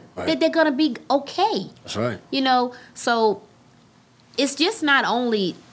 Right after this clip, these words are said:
Speaker 2: us doing a good job, it's the parents as well.
Speaker 1: Mm.
Speaker 2: You know?
Speaker 1: Right.
Speaker 2: And what we teach 'em here, they can actually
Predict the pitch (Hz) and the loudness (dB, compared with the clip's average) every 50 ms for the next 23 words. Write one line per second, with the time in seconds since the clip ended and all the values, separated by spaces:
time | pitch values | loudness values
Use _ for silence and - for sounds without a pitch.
0 | - - - - 208 311 - - - 208 185 202 190 180 170 156 151 151 175 170 | -20 -10 -2 0 2 2 0 -2 -4 -2 0 2 2 2 0 -2 -2 -2 -2 -2
1 | - - 147 160 151 147 147 151 156 170 180 - - - - - - - - - | -2 -4 -4 -4 -4 -2 -4 -4 -6 -8 -10 -16 -20 -20 -20 -20 -20 -20 -20 -4
2 | - 320 330 - - 269 269 - - 302 311 311 294 262 240 214 - 226 220 196 | -2 -2 -2 0 0 -2 -4 -2 -2 -2 0 0 0 -2 -4 -4 -2 0 0 0
3 | 202 196 220 240 285 302 202 - 131 139 135 127 120 107 95 87 80 67 - - | 0 0 0 -2 -2 -4 -2 2 4 4 6 6 4 2 0 -4 -8 -12 -16 -20
4 | - - - - - _ _ _ 208 214 220 220 240 127 - 254 - - - - | -20 -20 -20 -20 -20 _ _ _ -4 -4 -2 -2 -4 -6 -8 -10 -14 -20 -12 -4
5 | - - 175 - 175 - - - 214 214 208 240 254 247 226 240 262 247 - - | 0 2 2 2 0 -2 -4 -4 -2 2 2 2 2 0 -2 -4 -4 -4 -2 -2
6 | - 277 262 254 - 247 220 202 190 208 240 294 339 330 247 190 196 202 - - | -2 -2 -2 -2 -4 -2 -2 -2 0 0 2 2 2 2 0 -2 -4 -6 -10 -14
7 | - 185 185 240 240 247 247 247 220 - - 208 226 254 - - - 214 208 202 | -10 -2 0 2 2 2 2 0 0 0 0 -2 -2 -2 -4 -4 -2 0 0 0
8 | 196 | -2